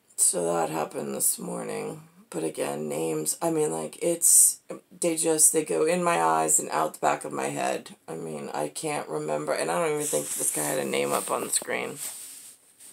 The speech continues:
They're so irrelevant. It's more the shape of the face, and even that's, like, iffy if I'm gonna even remember the symmetry of the face, depending on, um, the classification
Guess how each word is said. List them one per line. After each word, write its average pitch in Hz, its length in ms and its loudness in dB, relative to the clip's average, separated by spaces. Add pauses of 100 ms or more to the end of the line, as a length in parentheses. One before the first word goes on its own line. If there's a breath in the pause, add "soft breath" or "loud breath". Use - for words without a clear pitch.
(140)
They're 156 120 -4
so 151 220 4
irrelevant. 143 680 -2 (400 loud breath)
It's - 220 2
more 165 180 4
the 151 100 4
shape 156 320 8
of 156 60 -4
the 151 60 0
face, 147 340 4
and 143 120 -2
even 147 260 -4
that's, 139 300 4
like, 139 260 -2
iffy - 280 -2
if - 140 -6
I'm 69 120 -4
gonna 67 180 -2
even 67 180 -4
remember 69 540 -6
the - 80 -6
symmetry 135 540 4
of 131 100 -10
the 139 80 -12
face, 123 520 -6 (560 soft breath)
depending 151 520 -6
on, 143 640 -6 (200)
um, - 760 -10 (520)
the 156 80 -6
classification - 1200 -2